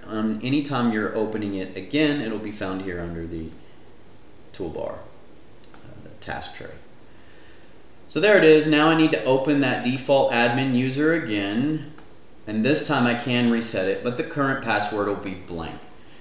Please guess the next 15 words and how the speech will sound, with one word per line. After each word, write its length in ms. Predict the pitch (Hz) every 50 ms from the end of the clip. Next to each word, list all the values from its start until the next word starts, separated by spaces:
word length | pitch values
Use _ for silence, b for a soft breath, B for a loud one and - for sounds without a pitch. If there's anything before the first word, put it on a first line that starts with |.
| B B
So 180 | - - 90 90
I'm 120 | 90 90
just 200 | 98 92 - -
gonna 240 | - 90 90 92 90
set 340 | - - - 104 98 95 95
it 200 | 95 - - -
to 720 | - 98 92 90 90 90 90 90 87 87 87 87 87 87 - - B B B B B B B
my 180 | 87 92 87 87
favorite 720 | - - - 98 98 98 92 95 92 92 - - - - - - - - - - - - - - - - - - - - - - - - - - -
admin 440 | 92 90 87 90 87 87 90 87 -
password, 760 | - 127 123 127 123 - - 123 117 117 113 110 110 110 - - - - - - - - - - - - - - - - - - - 92
okay, 640 | 90 87 - 120 110 104 101 101 98 98 101 - - - - - - - - - - - - - - - - - - - - -
and 140 | 92 92 87
that's 240 | 82 78 - - 78
it. 200 | 80 - -